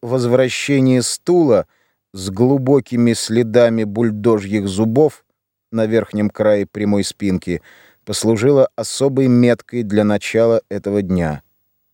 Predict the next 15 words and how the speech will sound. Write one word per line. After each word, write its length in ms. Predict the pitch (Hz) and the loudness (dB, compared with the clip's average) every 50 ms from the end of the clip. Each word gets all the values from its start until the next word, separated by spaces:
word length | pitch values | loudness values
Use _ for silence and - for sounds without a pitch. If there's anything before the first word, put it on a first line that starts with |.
| _ _ _ _ _ _ _ _ _ - | _ _ _ _ _ _ _ _ _ -8
Вместе 600 | 98 101 104 113 127 135 143 147 127 - - 117 | -6 -2 0 2 2 2 2 0 0 -4 -6 -4
со 160 | - 131 123 | -2 -2 -2
стулом — 540 | - - - - 156 175 180 190 185 175 _ _ _ _ _ _ _ - 107 | -2 -4 -6 -2 0 0 2 2 0 -2 _ _ _ _ _ _ _ -10 -4
Родион 480 | 113 127 135 123 127 139 156 170 170 143 | -2 -2 -2 0 2 2 2 0 -2 -4
принёс 480 | - 135 131 123 131 147 156 - - - | -6 -4 -2 0 0 0 0 -2 -6 -10
от 140 | - 113 - | -10 -8 -4
мсье 320 | 120 120 113 - - 143 139 | -4 -4 -4 -2 -2 -4 -4
Пьера 360 | - 110 107 127 135 139 135 | -4 -2 0 0 2 2 2
записку, 720 | 110 131 131 - - 104 101 92 - - _ - 90 82 _ _ _ _ _ _ _ _ _ _ _ - | 0 0 -2 -2 -2 -8 -8 -8 -8 -10 _ -6 -8 -8 _ _ _ _ _ _ _ _ _ _ _ -16
барашком 720 | 95 90 110 117 120 123 127 123 110 - - - 104 101 104 | -6 0 2 2 4 4 4 2 2 0 -4 -12 -10 -8 -6
завитой 500 | 98 104 107 107 107 - - 110 101 95 | -6 -4 -4 -4 -4 -4 -4 -4 -4 -4
почерк, 640 | - _ - 120 143 151 - - 160 151 - - _ _ _ _ - - - _ - | -4 _ -6 -2 -2 -2 -2 -2 -4 -4 -4 -8 _ _ _ _ -20 -20 -20 _ -8
лепота 680 | - 113 117 117 - - 117 110 - - 117 110 101 | -2 0 0 0 0 0 -2 -2 -2 -2 0 0 0
знаков 600 | 90 87 98 104 104 104 101 - - 92 - - _ | -2 -4 -4 -2 0 -2 -2 -4 -8 -16 -16 -16 _
препинания, 920 | - 101 98 - - 95 90 95 107 123 131 135 143 143 143 147 143 - | -8 -8 -8 -6 -6 -4 0 2 2 2 2 0 -2 -2 -2 -4 -4 -6